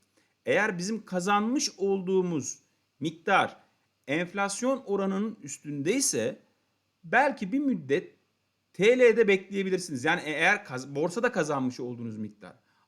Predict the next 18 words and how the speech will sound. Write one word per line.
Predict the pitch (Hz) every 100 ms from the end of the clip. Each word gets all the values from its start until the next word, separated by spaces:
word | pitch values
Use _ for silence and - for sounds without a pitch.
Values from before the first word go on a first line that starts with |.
| -
Ama | 196 247
borsada | 202 247 247 220
kazanmış | 190 196 214 247 247
olduğunuz | 220 208 208
miktar | 208 202 - 185 180 - -
enflasyonun | 185 208 220 220 233 226
altındaysa | 202 175 175 156 190 277 - 98 92 _ _ _ _ 175
ve |
siz | 208 233 214 139
borsa | 151 240 247
sat | 240 196 - -
T | 147 160
L | 233 262
yapıyorsanız | 185 226 254 220 120 117 - _ _ _ _ -
o | 185
zaman | 254 269 180 123
T | - 185 240
L'de | 247 175 131 175